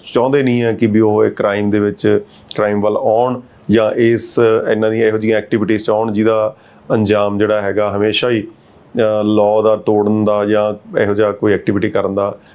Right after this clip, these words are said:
ਅੰਜਾਮ ਤਾਂ ਪੁਲਿਸ ਨੇ ਗ੍ਰਿਫਤਾਰ ਕਰਕੇ ਉਹਨਾਂ ਨੂੰ ਕਾਨੂੰਨ ਦੇ ਸਾਹਮਣੇ ਪੇਸ਼ ਕਰਨਾ ਹੀ ਕਰਨਾ ਹੈ। ਤੇ, ਅਮ,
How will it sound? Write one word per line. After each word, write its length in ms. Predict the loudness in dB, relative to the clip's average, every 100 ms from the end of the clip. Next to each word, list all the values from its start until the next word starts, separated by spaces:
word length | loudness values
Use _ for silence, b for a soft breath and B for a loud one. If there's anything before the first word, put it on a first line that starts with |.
| B -2
ਅੰਜਾਮ 400 | 0 0 0 0
ਤਾਂ 120 | -2
ਪੁਲਿਸ 360 | 0 -2 0
ਨੇ 100 | 0
ਗ੍ਰਿਫਤਾਰ 380 | 0 -2 -2 -4
ਕਰਕੇ 320 | -2 -6 -2
ਉਹਨਾਂ 160 | -2 -2
ਨੂੰ 100 | -4
ਕਾਨੂੰਨ 300 | -2 -2 0
ਦੇ 100 | 0
ਸਾਹਮਣੇ 300 | -2 -2 0
ਪੇਸ਼ 240 | 0 0
ਕਰਨਾ 220 | -2 -4 -4
ਹੀ 60 |
ਕਰਨਾ 260 | -4 -4 -8
ਹੈ। 40 | -12 B B B -2
ਤੇ, 440 | 2 2 2 0 B B B -4
ਅਮ, 600 | -2 0 0 0 -2 -2